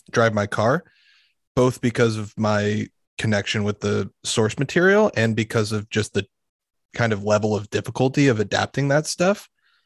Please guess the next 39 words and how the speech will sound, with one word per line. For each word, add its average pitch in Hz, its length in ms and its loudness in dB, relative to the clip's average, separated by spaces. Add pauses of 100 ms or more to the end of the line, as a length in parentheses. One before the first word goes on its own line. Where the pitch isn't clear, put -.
(380)
Um, 101 340 0
I've 110 220 0
long 110 320 2
wanted 110 320 0
to 117 80 -6
see 113 200 -2
someone 110 320 0
take 104 220 -2
a 107 60 -2
swing 107 300 -2
at 107 100 -4
the 101 80 -4
colorless 104 440 -2
world 104 280 0
of, 104 160 -4
uh, 104 280 -2
Sakura. 107 720 2 (400)
Shit, 104 240 -4
I'm 107 120 -2
forgetting 110 340 2
the 101 60 0
full 107 200 0
name, 101 220 -4
but 101 260 -2
the 113 60 -2
colorless 117 460 2
world 104 260 0
Murakami 104 480 -2
novel, 104 280 -4
like, 104 200 -2
is 104 240 -6
one 110 180 0
of 101 60 0
my 101 120 0
favorites. 98 420 -2
I 101 60 -2
think 98 180 -4
it's - 140 -8
incredible. 104 680 -2